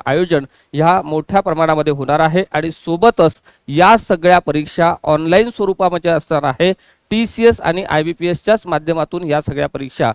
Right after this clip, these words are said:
पुढच्या कालखंडामध्ये होणार आहे, ही गोष्ट या ठिकाणी लक्षात घ्या. म्हणजेच तुम्हाला काय करायचं आहे, हा जो काही बेसिक व्हिडिओ आहे, हा देखील मी तुम्हाला या ठिकाणी याची लिंक टाकलेली आहे. हा संपूर्ण व्हिडिओ पहा आणि या सगळ्या व्हिडिओमध्ये पुढच्या कालखंडामध्ये होऊ घातलेल्या सगळ्या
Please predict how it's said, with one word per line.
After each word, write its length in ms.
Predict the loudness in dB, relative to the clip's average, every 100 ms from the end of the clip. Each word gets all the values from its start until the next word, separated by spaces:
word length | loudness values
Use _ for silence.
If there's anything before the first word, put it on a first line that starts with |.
| -6 _ _
पुढच्या 300 | -6 2 2
कालखंडामध्ये 640 | 4 0 0 -4 -4 -4
होणार 260 | -2 0 0
आहे, 200 | 0 -2
ही 220 | -4 -6
गोष्ट 280 | -4 -6 -2
या 120 | -2
ठिकाणी 360 | -2 -4 -2
लक्षात 260 | -4 -6 -8
घ्या. 200 | -6 -10 -10 _ -4
म्हणजेच 300 | -2 0 0 0
तुम्हाला 240 | 2 4
काय 180 | 4 4
करायचं 380 | 4 2 2 -2
आहे, 100 | -4 0
हा 120 | 0
जो 140 | 0
काही 240 | 2 2 2 -4 _
बेसिक 380 | 0 0 0 -6
व्हिडिओ 180 | 0 4
आहे, 260 | 4 2 -2 -2
हा 100 | 0
देखील 440 | 0 0 0 -2 -8 _ _
मी 100 | -4
तुम्हाला 300 | -2 2 4
या 100 | 2
ठिकाणी 360 | 0 -4 -2 -2
याची 300 | -2 0 0
लिंक 180 | 0 0
टाकलेली 360 | -2 0 0 2
आहे. 240 | 2 0
हा 160 | 0 -2
संपूर्ण 520 | -2 -6 -2 0 0
व्हिडिओ 320 | 0 0 -2
पहा 180 | 0 -2
आणि 280 | 0 -2 0
या 160 | 0
सगळ्या 460 | 0 -8 0 2 2 -2 _ _
व्हिडिओमध्ये 640 | -4 2 6 6 6 4 4 -4 _ _
पुढच्या 320 | -2 2 0
कालखंडामध्ये 720 | 2 0 -2 -2 -2 0 0
होऊ 260 | 0 -2 -2
घातलेल्या 500 | -2 -2 -2 0 0
सगळ्या 440 | -2 0 2 2